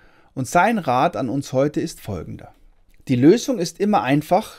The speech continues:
man muss sie nur finden. Also abschließend kann man Folgendes sagen. Es ist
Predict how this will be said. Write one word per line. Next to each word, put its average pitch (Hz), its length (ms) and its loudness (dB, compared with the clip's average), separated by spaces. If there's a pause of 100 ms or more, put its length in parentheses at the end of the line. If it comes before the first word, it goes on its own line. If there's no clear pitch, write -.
(520)
man 165 300 0
muss 156 260 0
sie 196 140 -4
nur 139 460 2 (340)
finden. 117 680 -4 (680)
Also 139 320 2
abschließend 196 560 -2
kann 147 140 -2
man 143 100 0
Folgendes 127 520 0
sagen. 87 500 -8 (1300)
Es 143 180 -2
ist - 420 -6